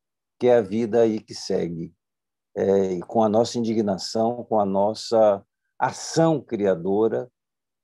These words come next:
que não é uma, uma resistência passiva e ressentida, mas é exatamente uma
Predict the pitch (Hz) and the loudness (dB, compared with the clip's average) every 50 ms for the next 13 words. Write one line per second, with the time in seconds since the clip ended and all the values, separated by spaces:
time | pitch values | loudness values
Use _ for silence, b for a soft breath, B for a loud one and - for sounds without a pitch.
0 | _ _ _ - 123 127 131 127 135 147 156 147 143 131 117 98 - - 107 117 | _ _ _ -8 -6 -4 -2 0 0 0 0 0 -2 -4 -4 -6 -10 -10 -6 -4
1 | 117 113 120 147 160 143 123 123 110 - - - - 147 151 156 - - 143 - | -4 2 4 4 4 4 2 -4 -8 -10 -10 -6 -4 -2 -2 -2 -4 -6 -8 -4
2 | - 139 123 - - - - 127 135 139 120 131 143 139 135 - _ _ _ _ | -2 -2 -4 -2 -8 -10 -8 -6 -6 -4 2 2 2 2 2 -2 _ _ _ _
3 | _ _ _ 123 127 131 160 151 - - 135 113 98 - - - - 120 127 127 | _ _ _ -6 0 2 0 0 0 -4 -8 -8 -8 -10 -12 -10 -6 -4 -4 -4
4 | - 85 87 82 76 - _ _ _ _ _ _ _ _ _ _ - 110 117 104 | -4 -4 -8 -10 -10 -12 _ _ _ _ _ _ _ _ _ _ -4 -4 0 2
5 | 123 123 120 110 131 123 - 123 110 113 131 127 - 120 113 117 | 2 2 2 2 0 0 0 0 -2 -2 -4 -4 -4 -2 -2 -2